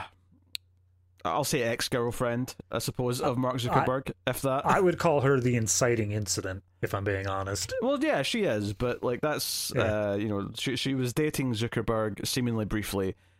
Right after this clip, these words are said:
Speaker 1: at the
Speaker 2: Mm-hmm.
Speaker 1: start of the story. Um, and then elsewhere, because everything's sort of, you know, the, the cast list on M D B at that point, it just goes into chaos.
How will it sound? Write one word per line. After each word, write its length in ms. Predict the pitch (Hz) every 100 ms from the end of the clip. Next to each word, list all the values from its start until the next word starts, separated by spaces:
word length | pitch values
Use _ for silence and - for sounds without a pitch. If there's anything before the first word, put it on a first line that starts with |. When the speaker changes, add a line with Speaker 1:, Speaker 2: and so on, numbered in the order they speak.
| _ -
Speaker 1:
at 140 | 101
the 40 |
Speaker 2:
Mm-hmm. 80 | 117
Speaker 1:
start 220 | 107 101
of 40 | 92
the 60 | 101
story. 440 | - 101 92 98 - _ _ _ _ -
Um, 720 | 117 127 123 123 120 120 117 _ -
and 100 | 143
then 120 | 156 165
elsewhere, 720 | 175 254 - 147 117 110 117
because 300 | 123 - 120
everything's 380 | 131 135 117 110
sort 140 | 117
of, 180 | 98 95 - -
you 80 | 127
know, 120 | 82 - _ _ _
the, 100 | 120
the 100 | 123
cast 320 | - 170 170
list 180 | 139 113
on 60 | 117
M 140 | 113
D 80 | 104
B 240 | 107 107
at 60 | 107
that 160 | 113 117
point, 220 | 117 110
it 40 |
just 120 | 107 117
goes 100 | 110
into 220 | 107 -
chaos. 400 | 123 110 95